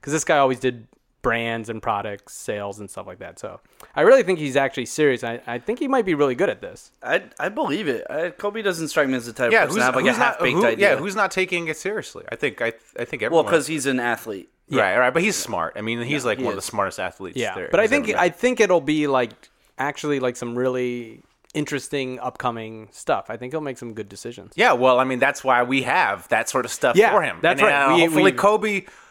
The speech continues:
Speaker 3: I think Kobe is probably a listener. He could probably, I mean, this is our, this is our version of, of pitching to him, and, uh,
Speaker 1: Yeah.
Speaker 3: you know, hopefully maybe he finds it, or maybe his people,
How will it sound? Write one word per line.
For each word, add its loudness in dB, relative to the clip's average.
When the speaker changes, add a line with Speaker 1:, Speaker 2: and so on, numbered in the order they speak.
Speaker 3:
I 4
think 0
Kobe 4
is -2
probably 2
a -2
listener. -4
He -10
could -10
probably, 2
I -8
mean, -4
this -2
is -2
our, 4
this -10
is -4
our 2
version -4
of, -12
of -4
pitching -10
to -6
him, -8
and, -10
uh, -2
Speaker 1:
Yeah. -4
Speaker 3:
you -6
know, -2
hopefully -2
maybe -4
he -14
finds -2
it, -2
or -6
maybe -6
his -12
people, -6